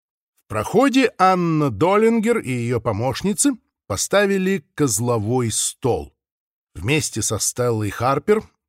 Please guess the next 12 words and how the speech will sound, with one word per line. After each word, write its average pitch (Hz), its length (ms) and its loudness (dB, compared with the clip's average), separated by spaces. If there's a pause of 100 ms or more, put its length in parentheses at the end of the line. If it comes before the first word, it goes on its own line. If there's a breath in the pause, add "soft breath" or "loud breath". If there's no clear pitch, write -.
(120)
Анна 233 300 4
уселась 175 560 0
за 139 140 -2
него 147 240 2
лицом 127 420 -2
к 95 60 -4
зрителям, 117 560 -2 (280 loud breath)
рядом 175 440 2
с - 120 -4
ними 254 300 2
сел 185 380 0
Дэниел, 107 640 -4